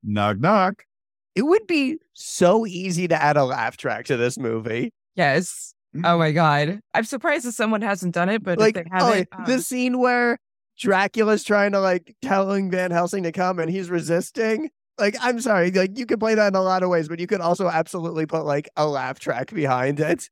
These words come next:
Speaker 1: That scene is, is fantastic in the English version. It's even better in the Spanish version because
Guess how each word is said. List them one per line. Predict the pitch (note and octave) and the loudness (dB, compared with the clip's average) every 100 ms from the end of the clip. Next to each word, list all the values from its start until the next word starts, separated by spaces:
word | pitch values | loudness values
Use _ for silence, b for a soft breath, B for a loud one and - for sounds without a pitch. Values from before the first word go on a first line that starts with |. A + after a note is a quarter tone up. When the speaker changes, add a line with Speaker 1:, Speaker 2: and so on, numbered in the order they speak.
| _ | _
Speaker 1:
That | B2+ A3 A3+ | 0 2 0
scene | - A#3+ G#3+ E3 | -2 0 0 0
is, | D3 - _ - | -2 -6 _ -6
is | D3 C#3+ | -4 -2
fantastic | D#3+ C#3 C#3 D#3 D#3+ C3+ B2 | -2 0 2 0 0 -4 -8
in | A2+ | -6
the | A2+ | -6
English | A2+ A#2 A2 | -6 -6 -6
version. | A#2 G#2+ A2 | -4 -4 -6
It's | G#2 - | -10 -10
even | E3 G3+ F3 | -6 0 2
better | C3+ C#3+ | 2 2
in | B2+ | 2
the | A2+ | 0
Spanish | A2 B2 B2 A#2 | -2 -4 -4 -4
version | A2+ G2+ G2+ F#2+ F2+ _ _ _ - | -2 -4 -2 -8 -10 _ _ _ -12
because | C3+ D3 A#2 | -2 0 0